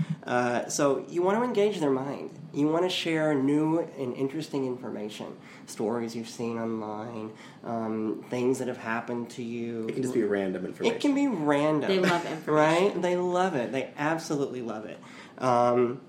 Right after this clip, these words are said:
Speaker 1: so you want to, you know, engage in kind of banter, right? Kind of back and forth banter. Keep it lively. Keep it light.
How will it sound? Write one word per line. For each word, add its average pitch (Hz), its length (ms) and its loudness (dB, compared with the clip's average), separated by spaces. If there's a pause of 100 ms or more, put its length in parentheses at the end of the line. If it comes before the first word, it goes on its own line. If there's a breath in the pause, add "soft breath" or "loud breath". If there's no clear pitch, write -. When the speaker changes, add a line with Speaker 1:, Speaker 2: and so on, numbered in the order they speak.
(600)
Speaker 1:
so 139 400 6
you 139 260 0
want 147 440 4
to, 139 520 4
you 139 80 0
know, 127 100 2
engage 143 640 2
in 139 280 4
kind 143 180 2
of 113 80 -2
banter, 175 500 -2 (120)
right? 151 320 2
Kind 131 140 -2
of 113 80 -4
back 120 220 -4
and 127 140 -6
forth 120 320 -8
banter. 113 320 -4
Keep 214 240 -4
it 226 140 -4
lively. 151 380 2
Keep 185 240 -6
it 208 140 -2
light. 113 800 -8